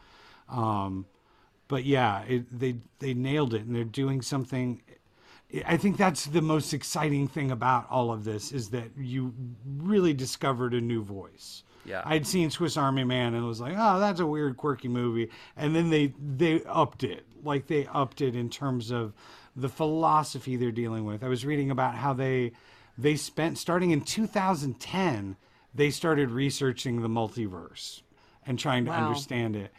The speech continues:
Speaker 1: And then they were writing it, and season two of Rick and Morty came out, and they were <laughs> watching Rick and Morty, and they're like, "Fuck, fuck, they've, they've beaten us to all of these bits."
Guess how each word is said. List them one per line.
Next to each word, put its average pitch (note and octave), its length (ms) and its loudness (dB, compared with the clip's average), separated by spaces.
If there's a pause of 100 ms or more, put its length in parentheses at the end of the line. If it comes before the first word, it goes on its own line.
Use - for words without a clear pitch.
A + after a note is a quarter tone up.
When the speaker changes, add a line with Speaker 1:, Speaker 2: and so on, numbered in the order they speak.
(320)
Speaker 1:
And C#3 180 0
then D#3 100 2
they D#3+ 120 6
were D#3 160 4
writing D3+ 460 2
it, C#3+ 220 0
and B2+ 200 -2
season C#3 380 -4
two D3 240 0
of B2 120 -2
Rick C3+ 180 -4
and B2+ 120 0
Morty F3 380 4
came B2 300 -2
out, A2+ 320 0 (440)
and C#3 140 -2
they C3+ 80 6
were C3 160 2
<laughs> B2+ 180 0
watching C3+ 280 0
Rick C#3 200 0
and C3+ 80 2
Morty, C3+ 260 2
and B2+ 100 2
they're A#2+ 80 0
like, A#2 220 -4 (800)
"Fuck, - 460 0 (460)
fuck, - 600 2
they've, D#3+ 200 4 (220)
they've D3 320 6
beaten F3+ 280 2
us E3+ 160 2
to - 180 -2 (220)
all E3+ 260 6
of D3+ 100 4
these D3+ 200 4
bits." C4+ 360 6